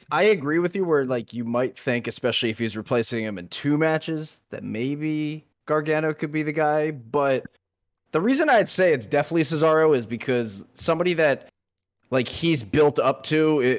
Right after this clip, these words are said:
in terms of, like, he, like, "Oh, I was gonna crush his trachea,"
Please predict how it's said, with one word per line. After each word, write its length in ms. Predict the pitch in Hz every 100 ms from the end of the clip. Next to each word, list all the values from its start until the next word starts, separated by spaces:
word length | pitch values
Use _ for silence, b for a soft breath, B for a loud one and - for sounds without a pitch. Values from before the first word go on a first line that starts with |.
| 117
in 100 | 123
terms 300 | 147 127 120
of, 120 | 110
like, 360 | 113 107 95 - _ _ _ _ -
he, 160 | 131 139
like, 300 | 131 120 127
"Oh, 100 | 123
I 160 | 107
was 180 | 117 117
gonna 200 | 143 117
crush 260 | - 143 123
his 100 | 113
trachea," 680 | - 127 123 123 104 104